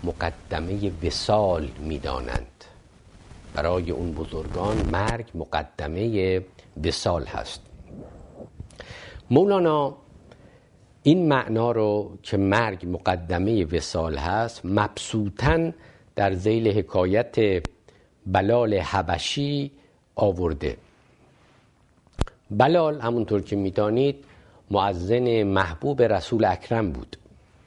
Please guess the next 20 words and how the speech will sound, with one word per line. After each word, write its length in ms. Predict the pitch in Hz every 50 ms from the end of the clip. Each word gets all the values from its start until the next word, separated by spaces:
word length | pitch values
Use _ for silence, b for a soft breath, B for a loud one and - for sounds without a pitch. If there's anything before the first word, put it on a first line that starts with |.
| b b b b b b b b b b b b b b b b -
مولانا 420 | 151 190 196 180 165 160 151 151
در 380 | 135 127 127 110 107 104 101 - - 95 95
دفتر 380 | 107 101 - - - 143 139 131
سوم 540 | - - - 101 92 95 101 98 98 101 95
مثنوی 840 | 98 98 101 101 107 - - - 117 107 110 123 143 151 151 147
حکایت، 680 | 127 123 120 - - 123 117 113 123 151 160 156 - 151 147 139 135 131 127 - - b b b b b b b b b b b b -
اه، 440 | 98 98 95 95 95 95 92 90 90 87 - -
مرگ 440 | 95 107 143 170 165 139 135 123
بلال 400 | 113 107 104 110 120 143 151 147
را 120 | 135 139 135
آورده 640 | 127 127 120 113 117 117 110 101 - 113 110 110 107
که 140 | - - 180
به 160 | - 233 220
احتمال 460 | 175 139 - - 175 175 175 170 165
خیلی 380 | 143 - - 139 127 117 113 113
زیاد 500 | 107 104 104 110 120 135 135 135 131 - -
بر 180 | 107 104 98
ساخته 580 | 95 - - 113 101 - - - - 135 131 135
خود 300 | - - - 156 151 143
مولاناست، 920 | 127 117 104 98 92 87 87 85 85 90 98 101 90 71 - - - -